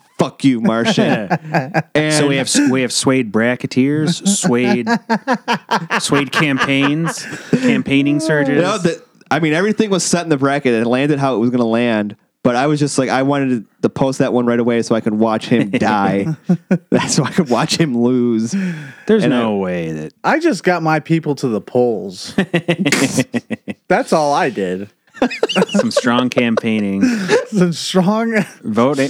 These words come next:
Speaker 2: vote early and vote often.
Speaker 1: I, uh,
Speaker 2: Vote on your phone.
Speaker 3: Vote or
Speaker 2: Vote on
Speaker 3: die.
Speaker 2: your computer.
Speaker 3: <laughs>
Speaker 1: If, uh,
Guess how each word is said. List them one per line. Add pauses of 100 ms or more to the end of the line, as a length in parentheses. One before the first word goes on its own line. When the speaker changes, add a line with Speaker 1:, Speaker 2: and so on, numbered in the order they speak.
Speaker 2:
vote
early
and
vote
often. (640)
Speaker 1:
I,
uh,
Speaker 2:
Vote
on
your
phone.
Speaker 3:
Vote
or
Speaker 2:
Vote
on
Speaker 3:
die.
Speaker 2:
your
computer.
Speaker 3:
<laughs>
Speaker 1:
If,
uh,